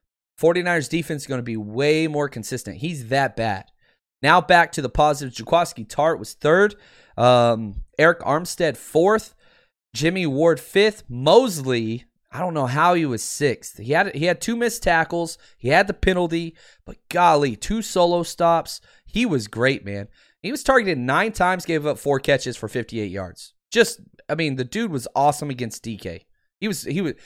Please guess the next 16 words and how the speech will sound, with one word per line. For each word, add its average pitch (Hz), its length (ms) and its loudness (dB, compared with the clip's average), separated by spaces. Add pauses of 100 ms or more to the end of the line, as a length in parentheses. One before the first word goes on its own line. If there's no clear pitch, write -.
(160)
he 170 100 -2
was 170 160 -4
amazing 135 640 -4 (320)
versus 123 300 -2
D 113 160 -8
K. 87 260 -12 (1120)
Eh, - 280 -12 (340)
I, 160 140 -2
I 196 280 4
don't 226 80 2
know 214 100 0
how 196 60 2
to 170 100 -2
say 143 240 -2
this. 107 300 -10
Like, 113 260 -8